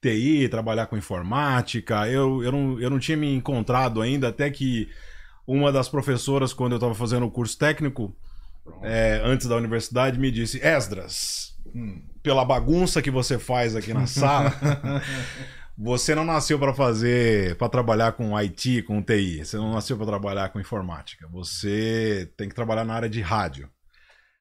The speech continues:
Speaker 1: E aí eu falei,
Speaker 2: Voz
Speaker 1: "Pô."
Speaker 2: você já tem, né?
Speaker 1: É, aí eu gostei da ideia.
Speaker 2: Uhum.
Speaker 1: É, eu tô habituado com isso. Eu fiquei quinze anos trabalhando com isso. Então
Speaker 2: Sim.
Speaker 1: foi quando lá em, na região de Barretos tem uma ra-, tem um grupo bandeira-, um grupo bem grande.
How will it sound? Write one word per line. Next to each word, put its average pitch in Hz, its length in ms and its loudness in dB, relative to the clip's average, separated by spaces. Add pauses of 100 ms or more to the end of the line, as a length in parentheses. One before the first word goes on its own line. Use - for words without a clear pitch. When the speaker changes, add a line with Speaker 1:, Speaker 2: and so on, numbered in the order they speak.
(500)
Speaker 1:
E 165 60 4
aí 175 80 6
eu 196 80 4
falei, 220 260 4
Speaker 2:
Voz 170 140 2
Speaker 1:
"Pô." 220 60 6
Speaker 2:
você 208 100 6
já 302 140 -4
tem, 123 340 -4
né? 110 100 -4
Speaker 1:
É, 175 240 6
aí 120 160 4
eu 226 220 4
gostei 233 460 2
da 311 100 4
ideia. 185 560 4
Speaker 2:
Uhum. 110 320 -4
Speaker 1:
É, 127 420 2
eu 123 140 2
tô 196 160 4
habituado 220 560 4
com 190 80 4
isso. 185 140 2
Eu 165 80 4
fiquei 196 160 2
quinze 220 420 0
anos 208 340 2
trabalhando 131 460 2
com 120 100 -4
isso. 104 200 -2
Então 180 140 2
Speaker 2:
Sim. 170 40 0
Speaker 1:
foi 196 160 4
quando 208 680 2
lá 175 300 2
em, 165 80 2
na 151 140 2
região 151 280 2
de 151 60 0
Barretos 147 300 2
tem 160 100 0
uma 170 160 0
ra-, 151 220 4
tem 143 120 2
um 143 120 2
grupo 143 340 2
bandeira-, 117 560 -2
um 104 180 0
grupo 117 360 -2
bem 143 180 2
grande. 123 560 0